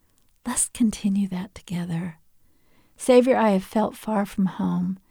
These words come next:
and unsure of how to find my way back." Lord, home is where you are, regardless of where I am physically.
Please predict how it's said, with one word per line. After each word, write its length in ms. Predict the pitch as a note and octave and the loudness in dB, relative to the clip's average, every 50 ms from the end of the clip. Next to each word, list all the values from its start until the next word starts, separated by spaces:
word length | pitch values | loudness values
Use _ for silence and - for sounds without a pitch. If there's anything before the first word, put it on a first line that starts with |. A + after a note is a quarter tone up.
| _ _ _ _ _ _ _ | _ _ _ _ _ _ _
and 160 | - A#3+ A#3+ A3 | 2 2 4 6
unsure 420 | A3 C#4 F4+ G4 - - D#4+ C4 A#3+ | 6 4 4 2 2 2 4 4 6
of 240 | A3+ A3+ - - | 4 2 0 -2
how 200 | - A3+ A3 A#3+ | -2 0 0 0
to 120 | B3+ - D4 | 0 -2 -6
find 320 | - - - G3+ G3 G3 | -6 -2 0 2 2 4
my 140 | G3 G3 G3+ | 4 2 2
way 180 | G3+ F#3 F3 F#3 | 2 0 0 -2
back." 640 | F#3+ A#3 A#3 A#3+ B3+ A3 F#3+ - - - - _ _ _ _ _ _ _ _ _ _ _ _ _ _ _ _ _ _ _ _ _ _ _ | -2 -4 -4 -4 -6 -8 -8 -12 -16 -20 -20 _ _ _ _ _ _ _ _ _ _ _ _ _ _ _ _ _ _ _ _ _ _ _
Lord, 260 | - C4 D4+ F4 F4 F4+ - | -4 0 0 0 0 0 -4
home 340 | G#3+ - - D4 E4 F4 F4 | -6 -4 -2 -2 0 -2 -2
is 140 | E4 - | -6 -6
where 160 | - - D4 C#4+ | -4 -2 -2 0
you 320 | C#4 C4+ C#4 D4 D#4 C#4+ | 0 0 0 0 0 0
are, 480 | A3+ F#3+ G3 F3+ F3 F#3 F#3 - - _ _ _ _ _ _ _ _ _ _ _ _ | -2 -4 -4 -6 -8 -10 -14 -16 -20 _ _ _ _ _ _ _ _ _ _ _ _
regardless 640 | - A#3+ A#3+ - A#3+ A#3 C4+ C#4+ - E4+ D#4 - - | -2 -2 0 0 0 0 0 0 0 -2 0 0 -2
of 140 | C#4+ A#3 - | -4 -2 -2
where 140 | G3 F#3+ G3+ | 0 0 0
I 160 | G#3 A3 A3+ | 0 -2 -2
am 260 | - A3+ A#3 A#3+ A#3 | 0 2 4 4 4
physically. 840 | - A#3+ A#3+ A#3 - A3+ G#3+ - - F#3+ F3 F3+ F#3+ F#3+ F#3+ - | 2 0 0 0 -2 -6 -8 -6 -6 -6 -4 -4 -6 -8 -10 -12